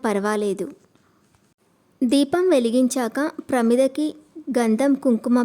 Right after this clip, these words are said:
పెట్టి పూలు సమర్పించాలి. ఏ ఇంట్లో నిత్యం రెండు పూటలా దీపారాధన జరుగుతుందో ఆ ఇంట్లో లక్ష్మీదేవి నిలిచి ఉంటుంది.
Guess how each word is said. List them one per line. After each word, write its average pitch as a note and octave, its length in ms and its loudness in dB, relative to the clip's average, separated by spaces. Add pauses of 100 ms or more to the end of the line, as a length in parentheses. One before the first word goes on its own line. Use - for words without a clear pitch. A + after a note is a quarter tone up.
పెట్టి A#3+ 300 -4 (180)
పూలు A#3+ 240 0 (100)
సమర్పించాలి. G3+ 880 -4 (1080)
ఏ B3+ 100 4 (180)
ఇంట్లో D4+ 240 4 (120)
నిత్యం C#4 360 2 (180)
రెండు A3 220 4
పూటలా C4 480 0 (200)
దీపారాధన A#3+ 600 0 (100)
జరుగుతుందో G3+ 640 -2 (260)
ఆ A3 100 0 (140)
ఇంట్లో A3 240 0 (140)
లక్ష్మీదేవి A#3+ 720 0
నిలిచి G3+ 280 -4 (100)
ఉంటుంది. G3 480 -4